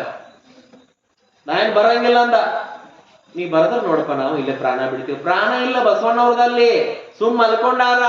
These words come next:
ಅಂತ ಹೇಳಿದಾಗ, "ಹೌದಾ ನಡಿ" ಅಂತ ಹೇಳಿ ಅವನನ್ನ ಇದ್ರೊಳಗ್ ಕರ್ಕೊಂಡು ಬಂದ್ರು, ಕುದುರೆ ಮೇಲೆ ಕುಂಡ್ರಿಸ್ಕೊಂಡ ಮಹಾಮನೆಗೆ ಕರ್ಕೊಂಡು ಬಂದಾಗ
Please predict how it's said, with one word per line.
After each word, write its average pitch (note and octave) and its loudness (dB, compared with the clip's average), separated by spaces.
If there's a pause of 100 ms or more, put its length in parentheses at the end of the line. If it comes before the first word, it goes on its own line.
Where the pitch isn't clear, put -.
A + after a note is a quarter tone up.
(540)
ಅಂತ D3+ -8
ಹೇಳಿದಾಗ, D#3+ 2
"ಹೌದಾ B3+ 0
ನಡಿ" G3+ 0 (560)
ಅಂತ D3+ -6
ಹೇಳಿ F3+ 0 (100)
ಅವನನ್ನ C3 -4 (480)
ಇದ್ರೊಳಗ್ F3 0
ಕರ್ಕೊಂಡು D3 -2
ಬಂದ್ರು, C3 -4
ಕುದುರೆ E3 -2
ಮೇಲೆ D3+ 2
ಕುಂಡ್ರಿಸ್ಕೊಂಡ C#3 -4 (520)
ಮಹಾಮನೆಗೆ D3+ -2
ಕರ್ಕೊಂಡು - -4
ಬಂದಾಗ E3 0